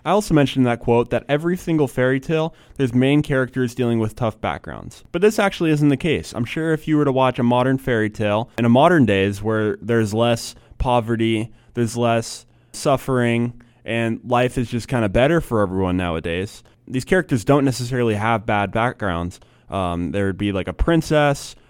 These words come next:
or there would be a Cinderella. Just in the story that I used for my first Anarchy podcast, um, I watched a movie called Princess, A Modern Fairy Tale. This princess actually came from a very good life. She lived in a castle,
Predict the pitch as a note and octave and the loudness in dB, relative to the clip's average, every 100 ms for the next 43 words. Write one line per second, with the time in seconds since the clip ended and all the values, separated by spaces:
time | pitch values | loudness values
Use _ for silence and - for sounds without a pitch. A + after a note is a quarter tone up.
0 | _ - A#2 G#2+ G#2+ G#2 G2 G2 - A2 | _ -4 -2 -2 -2 -2 -2 -4 -2 -2
1 | G2 G#2+ D#3+ F3 D#3 D3 - _ - F3 | 0 2 4 4 4 2 -4 _ -2 0
2 | E3+ C#3+ A#2+ - D3+ D3+ C#3 B2+ A#2+ A#2+ | 2 2 2 2 6 6 6 6 4 4
3 | B2 A#2 C3+ A#2+ A2 G2+ - D#3 F3 - | 2 0 -2 0 0 0 -2 0 0 -2
4 | - - A#2+ G#2+ G#2+ A2+ G#2 G#2 G2+ - | -12 -4 0 0 0 0 0 0 -2 -2
5 | G#2+ A2 - - _ _ - G#2 G2 G#2+ | -2 -2 -6 -16 _ _ -4 -2 0 0
6 | A#2 - A2+ A#2 A2+ A2+ F#2 - C3 - | 0 0 2 2 0 -2 -4 -2 -2 0
7 | A#2 A2 - A2+ A2 G2+ G2 C3+ D3+ B2+ | -2 -2 -2 0 0 0 -2 -2 -2 -2
8 | G#2 G#2 G2 - - - - C3 - D3+ | -2 -2 -4 -10 -20 -12 -6 -2 2 2
9 | D3+ C3 C3+ A#2+ - A#2+ B2 A2+ A#2+ A2+ | 2 0 0 -2 -2 -4 -2 -2 -2 -4
10 | F#2+ A2+ A2 A2+ A2 G#2+ G#2+ G2+ - _ | -2 -2 0 -2 -2 0 0 -4 -14 _
11 | _ - A#2+ A2+ A#2 B2 A2+ A#2+ A#2 A2 | _ -12 -4 -2 -2 0 -2 0 -2 -2
12 | - G#2+ G#2 | -2 -4 -4